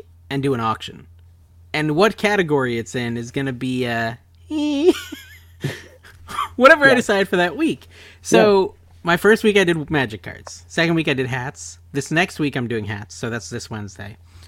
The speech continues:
Speaker 1: Tomorrow, if you're listening to the podcast, on Tuesday. But the next week I'm not gonna have enough hats.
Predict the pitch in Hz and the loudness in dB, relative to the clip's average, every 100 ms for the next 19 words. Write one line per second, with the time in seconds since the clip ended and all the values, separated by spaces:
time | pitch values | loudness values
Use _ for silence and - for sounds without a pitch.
0 | - - 156 127 143 110 104 117 131 - | -12 -4 -2 0 0 -2 -6 -12 -10 -6
1 | 117 104 110 104 113 101 104 101 - - | -6 -8 -10 -10 -10 -10 -10 -12 -12 -14
2 | 117 - 113 101 107 110 - - - - | -12 -10 -12 -10 -10 -12 -16 -20 -20 -20
3 | - _ _ - - - - 151 156 165 | -20 _ _ -20 -20 -12 -2 0 2 2
4 | - 220 185 190 240 202 160 143 113 104 | 2 2 2 2 2 2 0 -2 -4 -8
5 | - 95 62 - - | -8 -10 -12 -20 -20